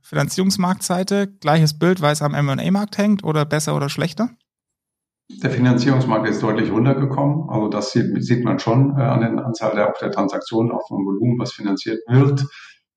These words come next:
Speaker 2: Ähm, das kommt runter. Auf der anderen Seite, ich hatte es vorhin erwähnt, wir haben den Hedge,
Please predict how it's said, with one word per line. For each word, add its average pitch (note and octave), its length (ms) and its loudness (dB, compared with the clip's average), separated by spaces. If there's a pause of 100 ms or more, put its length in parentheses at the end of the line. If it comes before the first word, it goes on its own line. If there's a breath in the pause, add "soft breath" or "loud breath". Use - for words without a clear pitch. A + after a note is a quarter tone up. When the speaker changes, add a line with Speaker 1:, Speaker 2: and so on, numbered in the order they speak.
Speaker 2:
Ähm, G#2+ 480 4
das G#2+ 240 0
kommt G#2+ 200 0
runter. B2 280 4
Auf - 80 2
der - 100 2
anderen A2 180 4
Seite, G#2+ 280 2
ich - 80 0
hatte - 140 -4
es - 80 -10
vorhin G2+ 200 -2
erwähnt, F#2+ 320 -2
wir F#2+ 140 -2
haben G2 100 -2
den F#2 140 -2
Hedge, - 340 -10